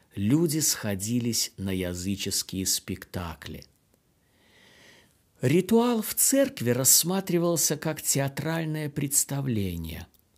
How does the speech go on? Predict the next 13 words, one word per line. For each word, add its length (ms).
Проповеди 840
выслушивались 1000
как 260
выступления 1080
риторов, 760
красноречивых 1080
проповедников 1120
приветствовали 1040
одобрительными 1080
возгласами, 1120
аплодисментами, 1500
топотом 560
ног, 640